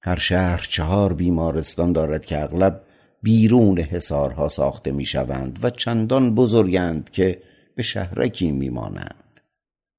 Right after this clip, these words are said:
بیماران هر اندازه هم که باشند، نیازی نیست که با ناراحتی توی هم بچپند.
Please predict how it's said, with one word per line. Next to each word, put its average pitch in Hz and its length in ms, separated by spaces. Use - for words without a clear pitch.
بیماران 135 640
هر 143 260
اندازه 95 500
هم 71 180
که - 120
باشند، 69 720
نیازی 107 520
نیست 92 640
که 107 80
با 101 160
ناراحتی 92 840
توی 82 260
هم 71 340
بچپند. - 1000